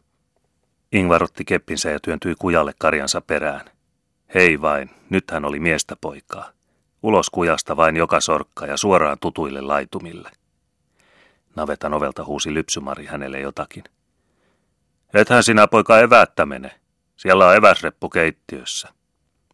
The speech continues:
Pikku Ingvar kipaisi keittiöön. Kultavitjat helisivät taskussa. Hän sai reppunsa ja juoksi karjansa jälkeen. Hän oli iloinen.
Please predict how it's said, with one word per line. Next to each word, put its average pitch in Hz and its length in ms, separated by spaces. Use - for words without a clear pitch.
Pikku - 240
Ingvar 73 320
kipaisi 76 380
keittiöön. 76 600
Kultavitjat 80 600
helisivät 80 480
taskussa. - 580
Hän 85 140
sai 78 160
reppunsa - 580
ja 90 80
juoksi 82 360
karjansa 73 460
jälkeen. 67 560
Hän 71 160
oli 73 180
iloinen. 73 460